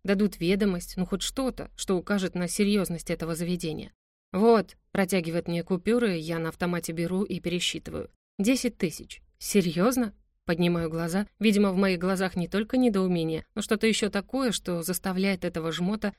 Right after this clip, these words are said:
отсчитать ещё пять тысяч. Больше она не заслужила. По-хорошему, её надо оштрафовать за вчерашний прогул. По-хорошему, сюда надо направить нужные организации для проверки.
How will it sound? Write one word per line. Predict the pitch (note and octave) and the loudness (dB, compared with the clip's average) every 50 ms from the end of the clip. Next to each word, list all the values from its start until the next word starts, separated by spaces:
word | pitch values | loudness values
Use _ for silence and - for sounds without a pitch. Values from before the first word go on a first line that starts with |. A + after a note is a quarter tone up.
| _ | _
отсчитать | - G#3 - - B3 A#3 - A3+ A3+ - - | -4 -2 0 2 2 2 2 0 -2 -2 -2
ещё | A3+ A#3 G#3+ - - D#3 | -4 -2 0 0 0 -2
пять | - D#3 D3 - | -2 -4 -8 -8
тысяч. | - D#3+ D#3 - - - - - - _ _ _ _ _ _ _ _ - | -8 -10 -10 -10 -10 -12 -14 -14 -16 _ _ _ _ _ _ _ _ 0
Больше | G#3 A#3 B3 A#3 - - | 4 4 6 6 6 4
она | A3+ A3 A3 A3 G#3+ | 4 4 4 4 4
не | G#3+ G#3+ G#3 | 4 4 4
заслужила. | G3+ G#3 - A#3+ A#3 G#3+ F#3 F#3 E3 D#3 - - _ _ _ - | 2 2 0 0 0 0 0 0 -2 -4 -6 -10 _ _ _ -2
По-хорошему, | F#3+ F3+ - G#3 G#3 A#3+ A3 - G#3+ G#3+ G#3 G3+ | 0 2 4 4 4 4 4 4 4 4 6 6
её | G3+ F#3+ G3+ G3+ | 6 6 4 4
надо | G3+ G3+ F#3+ G3 G3 | 4 4 4 2 2
оштрафовать | - - F#3 - - A#3 G#3+ - A#3+ A3+ G#3+ G3 E3 D#3+ - - _ - | 0 0 -2 -2 -2 -2 -2 0 0 0 0 0 -2 -4 -6 -10 _ -4
за | F3+ F3+ F#3+ | 0 0 0
вчерашний | - - - G3 G3+ F3+ - - E3 D#3 | 0 0 0 0 0 0 0 -2 -4 0
прогул. | - F#3+ F#3+ F#3 F3+ E3 C#3 - - _ _ _ _ _ _ _ _ _ _ _ | 2 2 2 2 0 -2 -4 -6 -10 _ _ _ _ _ _ _ _ _ _ _
По-хорошему, | - E3+ - F3+ E3+ E3 F#3+ A3+ G#3+ - E3+ D#3 D3 - - | -4 -2 0 2 2 4 4 2 2 0 -2 -2 -4 -6 -6
сюда | - - F3+ E3+ E3+ F3 | -4 -2 2 4 4 4
надо | F3+ F3+ F3 F3 E3+ | 4 4 2 2 2
направить | F3 F3+ F3 - F#3+ F#3+ F3+ F3 E3+ - | 0 0 0 0 0 2 2 0 0 2
нужные | G3 G3 F#3 F3 F3 E3+ - | 2 2 2 0 0 -2 0
организации | - - F3 E3 E3 F3 F3 F3 F3 E3+ G3+ A3 A3 - - F#3 F3+ E3+ | 0 -2 -2 0 0 0 0 0 0 0 0 0 0 0 0 0 0 0
для | D#3+ E3+ F3 F3+ F3+ | 0 0 0 0 0
проверки. | F3 - F#3+ G#3 G3 G#3+ F3+ C#3+ - - - - - | 0 0 0 2 2 2 2 0 -2 -8 -12 -14 -14